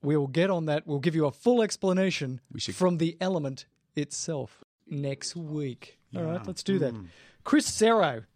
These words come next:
Speaker 1: Chris Serro, mate, said, "Look, uh, you got a great show there." And, uh, he thinks it's really important that they decided to go to the numeric three rather than the symbol three because then you wouldn't be able to search for it on Google. But I say,
Speaker 2: Ridiculous. <laughs>
Speaker 1: uh,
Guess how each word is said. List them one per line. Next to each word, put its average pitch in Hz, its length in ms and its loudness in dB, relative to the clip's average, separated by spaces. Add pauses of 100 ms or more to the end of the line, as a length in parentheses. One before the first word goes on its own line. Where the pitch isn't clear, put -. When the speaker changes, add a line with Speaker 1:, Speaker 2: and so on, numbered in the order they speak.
(160)
Speaker 1:
Chris 220 320 2
Serro, 214 560 2
mate, 185 560 0 (580)
said, 202 240 4
"Look, 185 240 2
uh, 160 240 2
you 185 100 -6
got 196 100 2
a 180 40 -2
great 156 200 0
show 139 200 -2
there." 127 220 -6 (240)
And, 147 260 0
uh, 147 200 4
he 156 100 -4
thinks 202 180 0
it's 165 140 -4
really 196 180 4
important 170 500 -2
that 151 180 0
they 151 220 2
decided 151 420 0
to 131 60 -8
go 143 120 2
to 131 80 -4
the 131 100 -2
numeric 165 440 0
three 143 200 -2
rather 139 280 -2
than 131 180 -4
the 123 80 -4
symbol 202 340 0
three 139 280 -2 (300)
because 151 260 -2
then 165 160 2
you 160 80 0
wouldn't 151 180 -2
be 139 80 -2
able 131 120 -2
to 127 60 -6
search 170 360 -2
for 143 180 -8
it - 140 -18 (540)
on 131 180 -6
Google. 135 500 -2 (380)
But 147 140 0
I 170 160 2
say, 156 420 0
Speaker 2:
Ridiculous. - 360 -2 (140)
<laughs> 392 140 -10
Speaker 1:
uh, 139 320 0